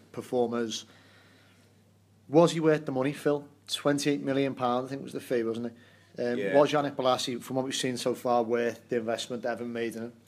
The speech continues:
Speaker 2: Yeah, twenty-five and then rising to twenty-eight through thirty, we think, don't we? I was asked this question before the game, and I sort of said, "Well, my, my opinion sort of changes week to week with Yannick because of the type of player
Speaker 1: Mm.
Speaker 2: he is. One week he looks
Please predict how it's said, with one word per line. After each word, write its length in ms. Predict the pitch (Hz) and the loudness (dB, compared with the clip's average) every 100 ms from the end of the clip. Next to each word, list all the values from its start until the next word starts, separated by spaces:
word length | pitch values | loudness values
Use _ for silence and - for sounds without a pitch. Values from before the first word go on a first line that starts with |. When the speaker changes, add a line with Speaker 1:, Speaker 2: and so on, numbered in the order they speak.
| - - - | -20 -20 -10
Speaker 2:
Yeah, 180 | 123 113 | -2 0
twenty-five 680 | 107 139 127 120 120 113 107 | 0 0 -2 0 0 2 0
and 80 | 107 | -4
then 100 | 101 | -6
rising 460 | 104 101 101 95 98 | -2 -2 -2 -6 -12
to 120 | 95 | -12
twenty-eight 400 | - 92 95 87 | -10 -8 -6 -6
through 160 | - 90 | -10 -16
thirty, 400 | - 90 87 85 | -10 -8 -8 -12
we 80 | 87 | -14
think, 400 | 92 87 87 85 | -12 -14 -14 -10
don't 200 | 90 85 | -10 -10
we? 80 | 87 - - - - - - | -14 -16 -14 -12 -12 -12 -6
I 40 | |
was 100 | 131 | -2
asked 140 | 147 | 0
this 120 | 190 - | -2 0
question 340 | 165 - 110 | 0 0 -6
before 280 | 98 92 85 | -8 -8 -8
the 60 | |
game, 320 | 87 107 123 123 | -4 0 2 0
and 100 | 110 | -4
I 40 | |
sort 240 | - 131 | -2 -2
of 60 | - | -2
said, 180 | 110 95 | -6 -6
"Well, 80 | 98 | -6
my, 260 | 98 98 - | -4 -4 -6
my 120 | 110 101 | -8 -8
opinion 560 | - 139 143 120 98 - - - | -6 -4 -4 -4 -6 -12 -20 -14
sort 180 | 101 | -12
of 40 | - | -6
changes 420 | 110 95 92 - | -4 -4 -6 -10
week 160 | 95 - | -12 -10
to 100 | 87 | -8
week 220 | 98 107 | -8 -8
with 100 | 110 | -8
Yannick 340 | 104 82 82 | -6 -6 -8
because 220 | - - 85 | -16 -18 -18
of 100 | 76 | -10
the 60 | |
type 180 | 92 85 | -10 -10
of 80 | - | -6
player 220 | 101 - | -2 -2
Speaker 1:
Mm. 60 | 85 | -4
Speaker 2:
he 80 | 87 | -6
is. 120 | 85 | -8
One 180 | 95 90 | -8 -8
week 200 | 90 85 | -10 -12
he 80 | 76 | -14
looks 300 | 80 - | -14 -16